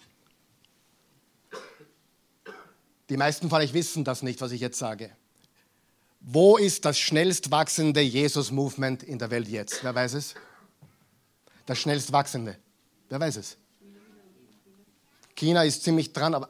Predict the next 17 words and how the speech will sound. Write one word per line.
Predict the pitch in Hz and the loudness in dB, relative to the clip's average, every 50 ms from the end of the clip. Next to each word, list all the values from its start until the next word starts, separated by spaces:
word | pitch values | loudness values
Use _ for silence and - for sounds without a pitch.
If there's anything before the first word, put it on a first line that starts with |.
| _ - | _ -6
Iran. | 160 135 131 123 139 143 117 95 87 - _ _ _ _ _ _ _ _ _ _ _ _ _ _ _ _ _ _ _ _ _ _ _ _ _ | -6 -4 -4 -2 -4 -4 -6 -8 -12 -16 _ _ _ _ _ _ _ _ _ _ _ _ _ _ _ _ _ _ _ _ _ _ _ _ _
Iran. | - 120 117 113 120 120 107 95 87 - _ _ _ _ _ - - - - _ _ _ - 175 - | -6 -6 -4 -2 -2 -4 -4 -6 -10 -16 _ _ _ _ _ -20 -20 -20 -20 _ _ _ -14 -14 -12
Faktum, | - - - - - - 233 233 - - 247 240 | -12 -10 0 4 6 6 4 6 4 4 4 4
das | 185 175 156 - | 4 2 2 6
hörst | - 202 202 190 - - | 8 8 8 8 6 6
du | 190 | 6
nirgends. | 180 185 220 254 254 214 262 262 262 - - - - - - _ _ _ _ _ - | 8 10 10 8 8 8 6 4 2 0 -8 -14 -20 -20 -20 _ _ _ _ _ 0
Iran, | 226 185 180 175 170 185 202 233 254 277 277 285 269 - - - - _ _ _ _ _ _ _ - | 4 6 6 8 8 8 8 10 10 10 8 8 6 4 0 -8 -20 _ _ _ _ _ _ _ -2
der | 131 131 | 0 2
Islam | 139 147 131 135 156 156 160 165 160 | 2 2 2 2 4 4 4 4 4
nimmt | 151 151 151 143 | 4 2 4 4
ab, | 160 190 202 - - - - | 4 2 2 0 -6 -16 -12
das | - 127 - | -12 -10 -8
Christentum | - 135 143 135 - - 127 - 131 127 123 | -4 -4 -4 -4 -4 -6 -6 -6 -6 -6 -6
nimmt | 120 110 107 | -8 -10 -12
zu. | - - 101 90 - _ _ _ _ _ _ _ _ _ _ _ _ | -12 -14 -14 -14 -18 _ _ _ _ _ _ _ _ _ _ _ _
Untergrund. | - 180 165 - - 127 117 127 127 113 98 98 - - | 2 2 2 4 2 0 0 -2 -4 -6 -6 -10 -16 -20